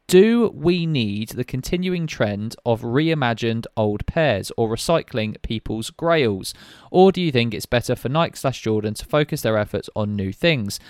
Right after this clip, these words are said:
I personally think it pulls a little bit away from the original shoe, but maybe one reimagined slash big O G shoe a year would build the prowess around it." And this is James from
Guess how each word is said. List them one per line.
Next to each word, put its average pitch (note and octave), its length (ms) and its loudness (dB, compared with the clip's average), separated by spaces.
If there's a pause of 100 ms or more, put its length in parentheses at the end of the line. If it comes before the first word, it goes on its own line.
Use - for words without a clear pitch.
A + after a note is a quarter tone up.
(240)
I C3 80 6
personally D#3+ 400 4
think C#3+ 240 -2
it - 120 -6
pulls C3 480 2
a A#2+ 60 0
little C3 380 0
bit A#2+ 200 -2
away A2 300 2
from A2 200 -6
the G#2 120 -2
original G2+ 320 -6
shoe, E3+ 320 2 (320)
but D3 120 0
maybe C3+ 260 2
one D#3+ 440 4
reimagined C3 760 2
slash - 400 -4
big D#3+ 280 -2
O B2 220 4
G A#2 240 -2
shoe A2+ 460 0
a G#2+ 60 -2
year D#3+ 400 2 (340)
would B2 180 2
build D#3 300 6
the C3 100 -6
prowess B2 760 2 (200)
around F3+ 480 2
it." - 280 -4
And C3 120 -6
this D3 160 -2
is C#3 200 -2 (220)
James C#3 640 0 (320)
from C3+ 360 4